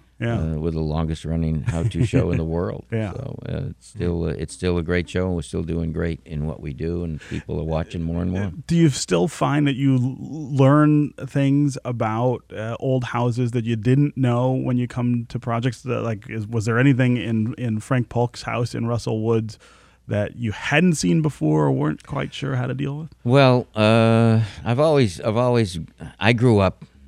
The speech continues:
Speaker 2: uh, in a, in a house that was built in the seventeen hundreds, and, and I, and I've been in the construction trade all my life, literally all my life. My dad was a small contractor, and,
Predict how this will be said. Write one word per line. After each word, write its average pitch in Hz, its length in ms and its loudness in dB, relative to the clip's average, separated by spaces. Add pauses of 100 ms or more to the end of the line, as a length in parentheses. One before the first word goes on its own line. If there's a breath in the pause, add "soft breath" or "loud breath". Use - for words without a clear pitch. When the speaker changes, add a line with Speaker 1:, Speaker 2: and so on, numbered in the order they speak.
(180)
Speaker 2:
uh, 78 320 -2
in 82 180 -2
a, 80 180 -4
in 92 120 -2
a 80 40 -2
house 101 240 0
that 90 60 -2
was 71 120 -4
built 80 280 -2
in 80 80 -2
the 73 80 -2
seventeen 78 480 -2
hundreds, 69 420 -4
and, 71 340 -8
and 78 160 -6
I, 73 200 -4
and 80 180 -4
I've 80 220 -4
been 85 140 0
in 82 100 -2
the 73 80 -4
construction 82 520 -4
trade 76 420 -6 (600)
all 87 160 2
my 78 160 0
life, 71 400 -4 (100)
literally 92 600 2
all 78 220 -4
my 76 160 -2
life. 76 320 -4
My 69 120 -6
dad 71 280 -4
was 69 240 -6
a 64 140 -6
small 73 420 -6
contractor, 71 760 -6
and, 67 320 -8